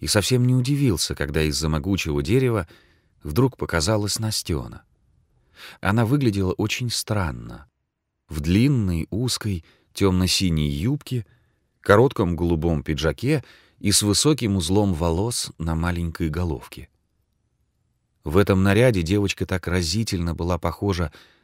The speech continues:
на свою мать, что Игорь в первый момент даже принял ее за Алю. Только потом, разобравшись, понял, что перед ним Аська, и тут же понял и другое,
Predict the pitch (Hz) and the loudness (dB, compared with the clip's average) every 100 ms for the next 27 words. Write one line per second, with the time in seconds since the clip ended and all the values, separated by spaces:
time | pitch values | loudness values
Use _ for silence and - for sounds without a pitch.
0 | _ 80 87 - 90 90 92 92 101 156 | _ -4 -2 -2 0 0 0 0 0 -2
1 | - - _ _ _ _ _ _ _ - | -6 -18 _ _ _ _ _ _ _ -10
2 | - 113 - 170 120 87 - _ _ _ | -2 -2 0 0 4 2 0 _ _ _
3 | - - 113 107 85 80 90 95 131 175 | -16 0 4 6 4 0 0 2 2 0
4 | - _ _ _ _ _ - 95 95 95 | -4 _ _ _ _ _ -2 0 2 2
5 | 113 123 147 143 117 85 87 95 90 127 | 2 4 4 2 0 0 0 0 0 -2
6 | 107 67 60 69 _ _ _ _ _ _ | -2 -4 -8 -16 _ _ _ _ _ _
7 | _ - - - 104 98 98 101 - 131 | _ -20 -14 2 2 2 0 2 4 4
8 | 92 85 90 92 110 - 90 82 - 151 | 4 2 2 2 2 2 -2 -4 -2 0
9 | 127 85 - _ _ _ - 95 113 107 | 2 -2 -6 _ _ _ -4 -2 0 -2
10 | 131 139 - 151 120 - - 60 - _ | 0 0 0 0 0 0 -4 -10 -10 _
11 | _ _ _ _ _ - 92 123 107 110 | _ _ _ _ _ -6 -2 0 0 -2
12 | - 127 113 110 110 101 107 98 127 170 | 2 2 4 0 -2 -2 -2 0 0 2
13 | 90 64 | 0 -4